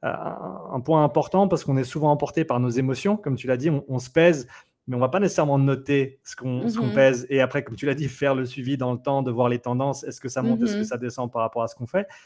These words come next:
Speaker 1: Donc, qu'est-ce qu'on devrait regarder si on essaie de se détacher un petit peu et d'être un petit peu plus analytique avec, euh, notre approche, on va dire ?
Speaker 2: Ouais, je te dirais, euh, je crois que les deux choses qui ont, qui sont les plus faciles, qui ont le plus d'impact, c'est un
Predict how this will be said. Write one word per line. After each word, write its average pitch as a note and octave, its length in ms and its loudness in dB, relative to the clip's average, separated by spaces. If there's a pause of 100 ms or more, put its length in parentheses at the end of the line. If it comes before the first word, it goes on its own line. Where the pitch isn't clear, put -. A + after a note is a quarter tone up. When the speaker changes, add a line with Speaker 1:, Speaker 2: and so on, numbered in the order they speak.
(200)
Speaker 1:
Donc, C3 120 -4
qu'est-ce A#3 180 2
qu'on D#3+ 160 4
devrait C#3+ 300 4
regarder B2+ 360 2
si - 160 -8
on A#2+ 100 -2
essaie A#2 220 -4
de B2+ 60 -8
se - 100 -12
détacher A#2+ 380 -8
un B2 100 -6
petit - 140 -16
peu D3 160 -8
et C3+ 40 -2
d'être A#2 220 -6
un A#2 80 -6
petit - 140 -16
peu B2 100 -12
plus B2 260 -12 (380)
analytique A#2 480 -6
avec, A2 320 -8
euh, G#2+ 120 -6
notre A2 220 -6
approche, - 540 -6
on G#2+ 60 -8
va G#2 80 -8
dire ? G#2+ 120 -10 (720)
Speaker 2:
Ouais, A3 200 2
je A#3+ 60 -6
te B3+ 80 0
dirais, C4 680 0
euh, B3+ 40 -2
je - 80 -14
crois F#4 160 -2
que F#4 80 -6
les C4 160 -2
deux C4+ 420 -2
choses C4 480 0
qui G#3+ 120 -6
ont, F#3+ 200 -8
qui - 160 -20
sont A#3 140 0
les G#3 160 -2
plus D#4 180 -4
faciles, A#3+ 600 -4
qui - 100 -6
ont F#3+ 80 -4
le - 180 -4
plus A#3+ 380 -4
d'impact, F#3+ 580 -4
c'est G3 260 -4
un A3 260 -4